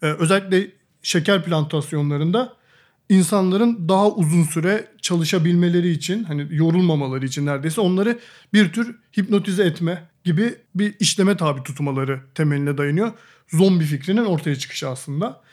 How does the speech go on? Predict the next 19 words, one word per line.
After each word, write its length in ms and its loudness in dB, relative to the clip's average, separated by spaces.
E, 180 0
işte 340 0
bahsettiğim 500 0
bu 80 4
White 240 2
Zombie 260 2
filmi 260 0
de, 200 -2
e, 300 2
bunu 440 4
işleyen, 440 0
bu, 100 -2
m, 340 -4
bu 100 -2
kavrama 640 0
dair 240 0
bir 40 -2
şeyler 260 0
söyleyen 440 -2